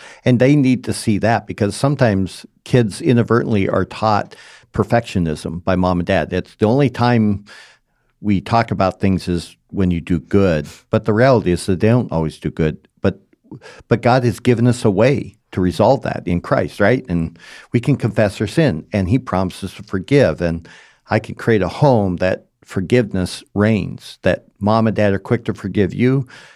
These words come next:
and we can come to you and show you when we need forgiveness. That's, that's not, a lot of homes, I,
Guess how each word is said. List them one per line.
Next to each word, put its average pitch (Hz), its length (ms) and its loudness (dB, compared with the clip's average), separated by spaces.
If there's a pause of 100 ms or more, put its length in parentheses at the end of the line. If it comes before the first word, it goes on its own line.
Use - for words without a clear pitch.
(120)
and 95 160 0
we 107 100 2
can 101 200 0
come 104 320 0
to 98 180 -8
you 110 320 2
and 92 160 -2
show 107 220 2
you 98 280 2
when 90 280 -2
we 135 160 2
need 90 280 -2
forgiveness. 82 580 -8 (380)
That's, 123 360 0
that's - 380 0 (100)
not, 135 320 0
a 98 80 2
lot 151 220 2
of 143 60 4
homes, 131 400 0 (1080)
I, 110 100 2